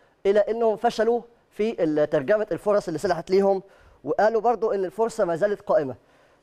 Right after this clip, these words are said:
من، آه، آخر حاجة معانا في غانا موقع سيتي، آه، سبورت أونلاين بيقول: "ميدياما يخسر قدام الأهلي في كوماسي". وقالوا إن الفريق بعد نتيجة النهاردة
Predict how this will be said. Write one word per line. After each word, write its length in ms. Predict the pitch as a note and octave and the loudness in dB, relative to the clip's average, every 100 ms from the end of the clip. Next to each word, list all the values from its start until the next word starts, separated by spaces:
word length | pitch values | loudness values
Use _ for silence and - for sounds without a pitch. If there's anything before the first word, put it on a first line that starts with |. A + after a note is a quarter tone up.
| - | -2
من، 240 | F3 G#3+ | 0 2
آه، 280 | E3 D#3 D3+ F3+ | 4 4 4 2
آخر 200 | G3+ F#3+ | 0 -2
حاجة 300 | F3 G#3 G3 | -4 0 0
معانا 300 | D#3+ G#3 G3 | 0 0 0
في 200 | - D#3 | -2 -2
غانا 340 | F3 A3 G#3+ G#3+ _ - | 2 4 2 0 _ -4
موقع 300 | D#3+ G#3 D#3+ | -2 0 -4
سيتي، 360 | - G#3 F#3+ E3+ | -4 -4 -4 -4
آه، 580 | D3+ C#3+ C#3 C#3 C3+ C3 | 0 2 2 2 2 0
سبورت 460 | - - G#3 G3+ | -4 0 0 0
أونلاين 500 | - D#3+ F3+ A3 A#3 - _ _ - | -4 0 2 2 0 -4 _ _ -10
بيقول: 420 | D3+ G#3+ A3+ G3+ | 0 2 2 -2
"ميدياما 460 | D3 D3 F3 G#3 F3+ | -8 -2 2 2 4
يخسر 300 | G3+ - E3+ | 2 -2 -12
قدام 360 | D3 B2 F#3+ | -10 -4 -2
الأهلي 460 | F3+ F3+ G#3 G3+ G#3 _ _ - | -2 -2 -2 -2 -8 _ _ -8
في 200 | G#3 G#3+ | -6 -6
كوماسي". 600 | - G3 F#3 - C3 A#2 _ _ _ - | -2 0 0 -2 -10 -14 _ _ _ -6
وقالوا 380 | C3 G3 A3 A3+ F3 | 0 2 2 0 -2
إن 220 | F3+ E3+ | -4 -4
الفريق 460 | D#3+ - F3 A3 - | -6 -4 -2 -2 -4
بعد 300 | D3+ F#3+ F3+ | -4 -2 -2
نتيجة 320 | D#3 G#3+ G3+ | -6 -6 -6
النهاردة 460 | F#3+ D#3+ G3+ A3 A#3 | -4 0 0 2 0